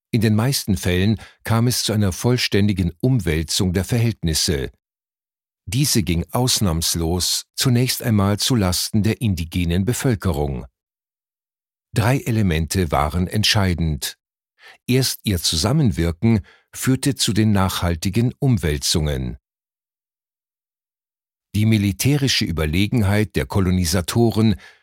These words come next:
die entweder als Eroberer kamen oder sich jederzeit in Eroberer verwandeln konnten.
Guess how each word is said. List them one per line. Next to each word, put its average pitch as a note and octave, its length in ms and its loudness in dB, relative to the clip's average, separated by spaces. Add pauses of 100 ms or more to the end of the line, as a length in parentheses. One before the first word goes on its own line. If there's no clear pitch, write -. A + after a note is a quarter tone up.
(120)
die - 140 -2
entweder A#2 600 0
als F#2 300 -2
Eroberer F#2+ 640 0
kamen G2 580 2 (320)
oder B2 260 2
sich A2 260 -4
jederzeit G2 680 0
in A2 120 2
Eroberer F2+ 720 0
verwandeln G#2 600 0
konnten. D#2+ 580 -2